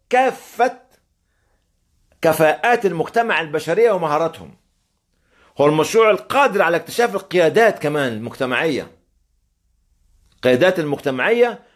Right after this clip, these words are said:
من أطيافها المختلفة. هو المشروع القادر على معرفة مكان من الخطر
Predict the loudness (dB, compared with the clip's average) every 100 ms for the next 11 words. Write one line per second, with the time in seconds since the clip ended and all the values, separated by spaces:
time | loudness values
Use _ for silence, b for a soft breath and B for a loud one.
0 | b -8 -6 -2 -2 -2 -6 -8 -8 0
1 | 0 2 -2 -10 _ _ _ _ _ _
2 | _ -4 -2 0 -2 0 0 0 0 2
3 | 0 0 -2 -4 -2 -4 -6 -6 -6 -2
4 | -2 -2 -2 -2 0 -2 -2